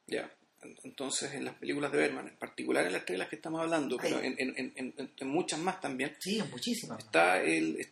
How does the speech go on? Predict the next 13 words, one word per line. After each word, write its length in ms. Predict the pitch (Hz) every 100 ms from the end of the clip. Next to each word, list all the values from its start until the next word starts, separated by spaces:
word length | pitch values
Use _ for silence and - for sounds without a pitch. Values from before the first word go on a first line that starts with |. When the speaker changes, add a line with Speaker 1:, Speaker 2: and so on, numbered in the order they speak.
| _ - _ _ -
Speaker 1:
está 520 | - - 196 208 214 -
el, 480 | 165 165 170 160 - _ - - -
bueno, 200 | 127 123
eh, 220 | - - - - - _ _ _ _
una, 280 | 196 180 -
por 240 | 156 156
una 120 | 175 170
parte 220 | 131 -
está 140 | -
la 80 | 165
constatación 680 | 180 - - - 175 175 165
de 160 | 160
que, 260 | 156 160